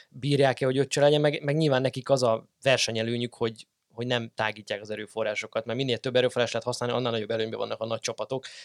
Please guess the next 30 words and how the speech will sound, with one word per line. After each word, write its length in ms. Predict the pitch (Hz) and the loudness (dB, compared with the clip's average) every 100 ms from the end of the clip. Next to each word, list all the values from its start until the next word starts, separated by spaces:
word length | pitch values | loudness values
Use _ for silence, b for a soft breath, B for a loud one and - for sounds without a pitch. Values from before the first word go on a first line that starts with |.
| - | -16
Én 120 | 135 | -6
értem, 580 | 143 160 147 123 123 127 | 4 4 4 0 0 -2
a 60 | - | -8
Chris 280 | - 135 - | -6 -4 -2
Wildernek 640 | 120 127 127 127 123 117 | 0 4 4 2 -8 -6
a, 300 | 120 120 - _ | 0 0 -2 _
ő 120 | 156 | -2
is 120 | 143 123 | -2 0
a 40 | |
saját 300 | 127 123 123 | 2 2 2
érdekeit 340 | 123 127 131 | -2 -2 -2
nézi, 200 | 123 127 | -2 -2
meg 120 | 127 - | -2 2
Klopp 220 | 147 - | 2 2
is 100 | 110 | -6
a 40 | |
saját 300 | - 117 113 | -2 0 0
érdekeit 420 | 120 120 131 127 | -2 -2 0 0
nézi. 360 | 135 143 143 143 B B B B _ | 0 0 0 -4 B B B B _
Abban 280 | 151 135 147 | 0 2 2
szerintem 280 | 147 147 | 4 6
az 60 | 147 | 6
volt 120 | 147 | 6
a 40 | 143 | 4
nem 160 | 135 | 2
szimpatikus, 500 | 131 135 135 131 - | 0 0 0 0 -2
hogy 200 | 131 131 - | -6 -8 -6
kipézi 340 | 147 139 123 | -2 0 0
ezt 120 | 123 | 0
a 120 | 123 | -2